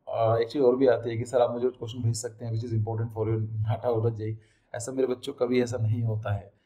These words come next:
कि मैं आपको कुछ question भेज दूँ और वहाँ से ठीक हो जाए, ठीक है। ये कोई चे-, पाँच छठी क्लास का एग्जाम नहीं है कि आपने एनसीईआरटी पढ़ी हुई है, वहाँ से question आने होते हैं। ट्वेल्थ, आप कितने serious हो, आपको पता है कौन सा प्रोफेशन ज्वाइन करना है,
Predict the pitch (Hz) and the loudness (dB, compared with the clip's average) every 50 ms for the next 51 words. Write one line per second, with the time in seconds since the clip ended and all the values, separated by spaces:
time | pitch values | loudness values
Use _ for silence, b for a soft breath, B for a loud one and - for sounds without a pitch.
0 | _ _ _ _ _ - 123 123 123 123 120 123 135 139 - - 131 113 - 131 | _ _ _ _ _ -8 -6 -6 -6 -8 -6 -8 -8 -8 -8 -10 -14 -12 -10 -4
1 | 120 113 117 117 110 117 131 120 110 110 110 113 - - - 113 104 101 104 101 | -2 -2 -2 0 0 0 0 2 2 2 2 0 0 -4 -6 -4 -4 -4 -6 -8
2 | - - - - - _ _ _ 127 127 - - - 123 107 98 98 113 120 117 | -10 -14 -20 -20 -20 _ _ _ -20 -20 -18 -18 -16 -14 -12 -6 -4 -4 -4 -4
3 | 120 117 - 123 120 120 110 110 - - 123 120 123 127 - _ _ - 107 117 | -6 -6 -6 -6 -6 -6 -8 -12 -10 -6 -6 -6 -6 -8 -10 _ _ -6 -6 -6
4 | 127 127 - 120 135 127 123 123 - - 139 123 117 117 123 123 120 117 120 127 | -6 -8 -8 -8 -4 -2 -2 -2 -2 -2 -6 -6 -4 -4 -4 -4 -6 -8 -8 -6
5 | 143 135 120 110 101 b b b b b b b b _ - - 120 120 117 117 | -4 -4 -4 -4 -6 b b b b b b b b _ -4 2 4 4 4 4
6 | - 113 117 117 117 113 113 113 113 - - 117 113 117 120 - - 110 113 113 | 2 -2 -4 -4 -2 -2 -2 -2 -2 -2 -2 -2 -2 -2 -4 -4 0 2 4 4
7 | 113 113 117 113 110 110 110 107 - - 110 110 120 117 107 104 104 110 104 101 | 4 4 4 2 2 2 2 0 -6 -10 -10 -10 -6 -2 0 0 2 2 0 0
8 | - - - _ _ _ _ _ _ _ _ _ - _ _ _ _ _ _ - | -2 -6 -12 _ _ _ _ _ _ _ _ _ -20 _ _ _ _ _ _ -10
9 | 113 110 113 110 - _ - 104 - 107 - - - - _ - 104 117 120 - | -6 -6 -6 -6 -8 _ -10 -6 -4 -4 -4 -4 -8 -14 _ -14 -12 -12 -12 -10
10 | 117 113 117 123 113 127 120 123 127 127 - 123 120 123 120 - 120 120 120 117 | -8 -8 -8 -6 -4 -2 -2 -2 -2 -4 -6 -4 -4 -4 -4 -6 -10 -14 -14 -16
11 | 117 113 110 117 113 110 107 104 98 - 107 - - - - | -12 -10 -8 -6 -6 -6 -6 -6 -8 -12 -18 -20 -20 -20 -20